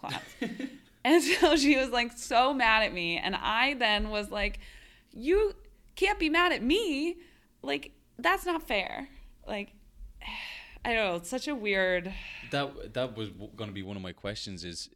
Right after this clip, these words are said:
Speaker 2: is how was that for you, speaking to your parents with as much knowledge as you have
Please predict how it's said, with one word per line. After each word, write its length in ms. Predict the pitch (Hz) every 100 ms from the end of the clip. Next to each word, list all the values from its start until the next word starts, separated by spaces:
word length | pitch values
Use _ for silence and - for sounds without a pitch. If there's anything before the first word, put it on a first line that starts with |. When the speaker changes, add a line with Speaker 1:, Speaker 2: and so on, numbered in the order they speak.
| -
Speaker 2:
is 180 | 90 -
how 640 | - 107 110 113 113 110 -
was 160 | 104
that 160 | 95 95
for 180 | - 95
you, 500 | 87 92 90 85 82 _ _ _ _ _ _ _ _ _ _ -
speaking 580 | - - 107 104 110 98 _
to 140 | - 101
your 260 | 87 87
parents 640 | - - 98 92 85 - - _
with 200 | 87 90
as 160 | 87 85
much 440 | 95 101 113 -
knowledge 340 | 104 101 90
as 160 | 85 80
you 200 | 92 107
have 380 | 98 80 71